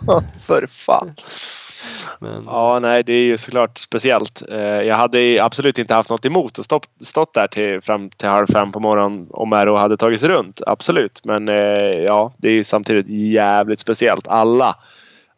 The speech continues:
Speaker 1: alla krigare som står under sina depåtält eller åker följeåkare eller vad man än gör och supportar, de som åker Kåsan är ju, ja, exakt, eh, minst lika mycket förtjänta av en liten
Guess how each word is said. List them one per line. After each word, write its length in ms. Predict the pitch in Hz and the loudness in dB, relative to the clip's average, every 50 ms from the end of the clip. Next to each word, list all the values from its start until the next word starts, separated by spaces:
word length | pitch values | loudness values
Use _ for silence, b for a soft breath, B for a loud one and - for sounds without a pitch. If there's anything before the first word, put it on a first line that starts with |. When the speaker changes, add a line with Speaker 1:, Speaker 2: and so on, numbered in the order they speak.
| _ _ - | _ _ 0
Speaker 1:
alla 560 | 113 117 113 113 113 117 127 135 135 110 - - - - - | 0 2 2 2 2 2 4 4 2 2 0 0 -2 -4 -4
krigare 520 | - - 117 117 113 113 113 113 110 107 101 | -6 -6 -4 -2 -2 0 2 2 2 0 0
som 200 | - - 104 101 | -4 -8 -14 -8
står 280 | - - 117 113 107 | -4 0 2 2 2
under 220 | 104 101 101 101 98 | 2 0 -2 -4 -6
sina 240 | - 104 101 101 | -4 -4 -2 -2
depåtält 640 | 101 107 101 - 113 110 107 - 113 110 104 101 - - | 0 0 0 2 2 0 2 2 2 2 2 2 0 0
eller 200 | 104 101 104 107 | 0 2 2 0
åker 220 | 104 - - 110 | 0 -2 -4 -6
följeåkare 720 | - - 110 104 107 110 110 104 - - 110 101 104 101 | -4 -2 -2 0 2 2 0 0 0 0 0 0 2 0
eller 300 | 101 101 101 101 101 101 B B B B B B B B B B | 0 2 0 0 0 -2 B B B B B B B B B B
vad 180 | - 113 110 104 | -2 0 0 2
man 120 | 107 107 | 2 2
än 120 | 107 107 110 | 2 2 2
gör 400 | 123 127 120 107 101 101 90 101 | 2 2 2 2 2 0 -2 -2
och 220 | 80 104 104 104 | -4 -4 -6 -8
supportar, 720 | 104 107 - - 104 - - 113 110 - - 135 113 101 - | -8 -10 -8 -10 -8 -4 -2 -2 0 2 2 2 2 2 0
de 240 | - 113 110 104 101 | -2 -2 -2 -2 -2
som 180 | 101 - 113 101 | -4 -6 -4 0
åker 320 | 139 151 135 - - 113 | 0 0 0 0 -2 -6
Kåsan 480 | - - 107 104 - - 110 101 98 98 | -4 -2 -2 -2 -2 0 -2 -2 -2 -2
är 160 | - - 104 | 0 0 2
ju, 380 | 104 107 104 104 104 104 101 101 - _ | 2 2 2 2 0 0 -2 -6 -8 _
ja, 280 | - - 101 101 104 110 - 190 | -2 0 0 0 -2 -6 -8 -10
exakt, 460 | - - - - 117 - - _ - - | -10 -4 -2 0 0 -2 -2 _ -10 -8
eh, 60 | - 92 92 - - - - - 90 87 80 - 80 78 71 - - | -6 -4 -4 -4 -4 -4 -4 -4 -4 -6 -6 -6 -8 -10 -12 -16 -18
minst 520 | _ - 117 113 117 120 120 113 104 - - | _ -12 -10 -4 0 2 2 2 2 0 0
lika 260 | 110 - 110 107 107 | 0 2 4 2 2
mycket 320 | 107 104 98 - 113 101 | 2 -2 -4 -2 -2 -2
förtjänta 480 | - - 104 - 127 117 110 104 - 110 | -2 0 2 4 4 4 2 2 2 2
av 140 | 104 101 104 | 2 2 0
en 220 | 104 104 101 101 113 - | -2 -6 -8 -14 -14 -8
liten 440 | - 117 110 - - 110 104 104 101 | -6 -6 -4 0 0 -2 -2 -4 -12